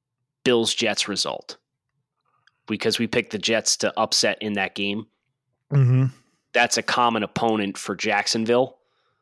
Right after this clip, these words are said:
Speaker 2: Okay.
Speaker 1: Uh, that strength of schedule for the Jets win, having not played Buffalo, would impact their strength of schedule enough to push them above Miami if the,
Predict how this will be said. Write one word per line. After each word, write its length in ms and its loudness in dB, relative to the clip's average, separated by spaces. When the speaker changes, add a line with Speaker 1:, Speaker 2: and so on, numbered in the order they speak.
Speaker 2:
Okay. 360 -2
Speaker 1:
Uh, 380 2
that 180 0
strength 360 0
of 80 0
schedule 360 2
for 200 -4
the 120 -8
Jets 400 -2
win, 460 -2
having 360 2
not 260 -2
played 300 -2
Buffalo, 640 2
would 200 0
impact 380 0
their 120 -2
strength 340 -2
of 60 -6
schedule 400 -2
enough 220 -4
to 80 -6
push 260 -4
them 180 -4
above 360 -4
Miami 360 -4
if 120 -12
the, 140 -14